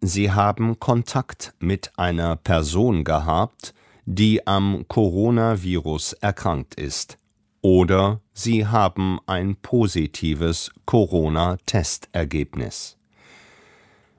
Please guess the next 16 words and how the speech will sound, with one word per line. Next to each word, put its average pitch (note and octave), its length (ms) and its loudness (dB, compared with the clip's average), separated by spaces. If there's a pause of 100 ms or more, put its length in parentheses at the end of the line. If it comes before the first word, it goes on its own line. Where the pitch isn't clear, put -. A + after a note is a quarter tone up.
(160)
In G#2+ 300 6
Deutschland A#2 800 2
steigen G2+ 800 0
überall F2 840 0 (120)
die E2 260 -2
Corona-Zahlen. F2 1500 0 (600)
Ende A#2 600 4
September F2 1000 -2 (280)
waren F#2+ 520 2
nur F#2 340 2
fünfzigtausend F2 1300 -2
Schülerinnen D#2 880 0 (100)
und G2 320 0
Schüler D#2+ 680 0
in D2 320 -2
Quarantäne. D2 920 -2